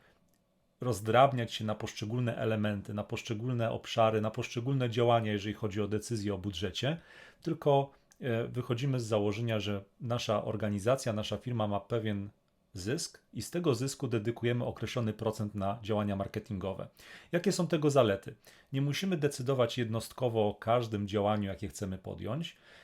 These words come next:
Jesteśmy w stanie zaplanować taki budżet na podstawie zysków z ostatniego kwartału, z ostatniego roku i mamy pewien, s-, pewną stałą wartość, którą dział marketingu może wykorzystać jak najlepiej, e, potrafi i zoptymalizować jej wykorzystanie.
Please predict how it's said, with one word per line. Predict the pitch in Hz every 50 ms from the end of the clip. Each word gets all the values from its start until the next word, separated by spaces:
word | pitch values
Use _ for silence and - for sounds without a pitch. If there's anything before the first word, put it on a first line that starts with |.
| - -
Jesteśmy | 120 113 - 147 - - 135 117
w | -
stanie | - - 127 123 120 117 113 113 120 - -
zaplanować | 117 104 120 117 - 110 107 123 135 127 120 110 -
taki | - 110 - - 107
budżet | 95 92 120 131 110 107 113 107 -
na | 107 101
podstawie | - 104 - - - - 113 107 104 101 95 98 -
zysków | - 107 92 113 120 - - - 104 90
z | 90
ostatniego | 101 - - 101 - - 104 92 95 90
kwartału, | - - 104 - - - 107 123 139 139 127
z | 110 110
ostatniego | 101 - - 98 - 107 98 95 95 95
roku | 95 98 95 - - 127 160 170 - - - - - - - _ -
i | 135 123 127 - -
mamy | - 131 156 165 160 151 156 156
pewien, | - - 139 127 131 127 127 131 - - _ _ _ -
s-, | - - - - - -
pewną | - 131 120 127 120
stałą | - - 160 165 160 147 135
wartość, | 117 110 107 101 98 - - 151 175 165 - - - -
którą | _ - - 135 123 120 113
dział | 113 151 175 175
marketingu | 165 143 - - 127 - - 143 139 139 131
może | 123 117 110 117
wykorzystać | 104 113 120 - 110 107 104 131 135 - 123 113 - - -
jak | 117 113 117 117 - -
najlepiej, | 107 104 98 101 - - 95 95 92 - _ _ -
e, | - 107 98
potrafi | - - 104 - 95 92 95 - 147 151
i | 143
zoptymalizować | 120 123 135 - - 127 120 113 110 110 104 110 120 110 110 - -
jej | 104 90
wykorzystanie. | 95 92 - 90 82 87 - - - 101 - - -